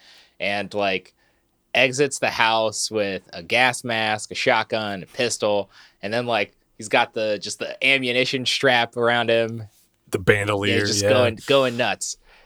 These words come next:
Speaker 1: And then, um, you know, after, like,
Speaker 2: He's ready for war.
Speaker 1: he's just, like, checking around with the gun to make sure he's got every, you know, the town to himself. And then, uh, he goes on a shopping spree and s-, steals his
Speaker 2: <laughs>
Speaker 1: neighbor's boat,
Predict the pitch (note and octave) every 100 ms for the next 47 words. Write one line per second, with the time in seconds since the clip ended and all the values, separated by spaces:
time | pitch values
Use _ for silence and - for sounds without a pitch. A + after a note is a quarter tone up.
0 | - G#2 A#2 A2 A2 G#2+ G2+ G2 G#2 B2
1 | _ _ _ - A2+ A#2 B2 C3 C3 A#2
2 | G#2+ - _ _ - G#2+ F#2+ F#2 F#2+ F2
3 | F#2+ G2 F#2+ - - - - B2 D3 -
4 | C#3+ - E3+ D#3 E3 C3+ B2+ C3 C3 A#2+
5 | F#2+ A2+ A2 G#2 G2+ - G#2+ G#2 A2 G2+
6 | G2 G#2 G2+ G2+ G2+ F#2 F2+ G#2 G2 G2
7 | G2 - G2+ G2 F#2+ F2+ F#2+ F#2+ G2 F#2+
8 | G2 A2+ B2 A2+ C#3 C#3+ C#3 D3 D3+ E3+
9 | F3 C#3 - B2+ A2+ F#2 E2 F2+ F#2 F#2
10 | F#2 F#2+ - - - A#2+ - B2 B2 A2
11 | - C3+ C3+ A#2+ - A#2+ B2 A#2+